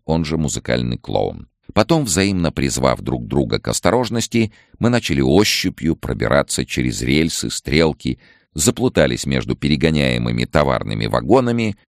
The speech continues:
и, наконец, отыскали поезд с отпускниками, где для фронтового театра «Бибры» было выделено специальное купе.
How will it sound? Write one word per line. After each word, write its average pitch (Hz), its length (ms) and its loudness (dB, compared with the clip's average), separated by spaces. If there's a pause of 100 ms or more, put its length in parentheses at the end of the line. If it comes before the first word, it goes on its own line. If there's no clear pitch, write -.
(180)
и, 131 100 8
наконец, 123 560 4
отыскали 71 480 0
поезд 117 520 2
с - 180 -2
отпускниками, 64 960 0
где 67 240 0
для 73 180 2
фронтового 73 720 0
театра 64 540 0
«Бибры» 85 500 2
было 67 320 -2
выделено 92 560 2
специальное 60 880 0
купе. - 540 -6